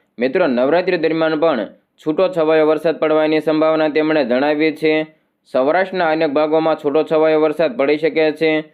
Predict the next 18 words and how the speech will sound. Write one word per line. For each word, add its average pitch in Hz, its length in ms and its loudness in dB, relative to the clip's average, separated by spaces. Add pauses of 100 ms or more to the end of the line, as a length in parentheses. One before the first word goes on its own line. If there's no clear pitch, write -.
(220)
જેમાં 131 340 0
જૂનાગઢ, 151 680 0 (280)
અમરેલી, 156 720 0 (280)
ભાવનગરના 160 600 0
કેટલાક 151 360 -2
વિસ્તારોમાં 156 680 0
ભારે 127 260 0
વરસાદ 156 440 -2
પડી 139 200 0
શકે 156 300 0
છે. 156 220 -2 (400)
તો 131 80 0
તારીખ 147 280 -2
સત્યાવીસ 175 460 -2
સપ્ટેમ્બરથી 160 600 0
લઈને 156 200 0
પાંચ 143 340 -2
ઓક્ટોબરમાં 156 720 0